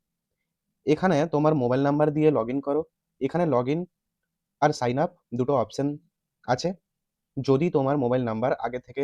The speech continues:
sign up করা থাকে, তাহলে তোমাকে এখানে log in-এ ক্লিক করে রেজিস্টার মোবাইল নাম্বার দিতে হবে আর ক্যাপচা কোড দিয়ে রিকোয়েস্ট ওটিপি করলে ওটিপি আসবে। ওই ওটিপি দিয়ে ভেরিফাই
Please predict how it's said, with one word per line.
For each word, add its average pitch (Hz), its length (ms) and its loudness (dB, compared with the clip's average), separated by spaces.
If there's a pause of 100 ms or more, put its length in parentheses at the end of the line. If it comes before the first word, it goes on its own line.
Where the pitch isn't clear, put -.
(100)
sign 120 200 -4
up - 140 -10
করা 117 200 0
থাকে, 117 180 -12 (180)
তাহলে 120 260 -4 (100)
তোমাকে 117 280 -6 (220)
এখানে 127 240 -8
log 113 180 -2
in-এ 135 200 -6
ক্লিক 139 180 -4 (100)
করে 98 140 -6 (440)
রেজিস্টার 131 340 -2 (100)
মোবাইল 120 220 -2
নাম্বার 131 240 -2
দিতে 139 180 -4
হবে 147 200 -2
আর 170 100 -6
ক্যাপচা 120 340 -4
কোড 123 140 -4 (100)
দিয়ে 143 120 0 (440)
রিকোয়েস্ট 135 340 -2 (120)
ওটিপি 123 320 -8
করলে 135 220 0 (360)
ওটিপি 127 300 -6
আসবে। 135 200 -4
ওই 151 140 -4
ওটিপি 117 300 -10
দিয়ে 123 180 -6
ভেরিফাই 113 280 -6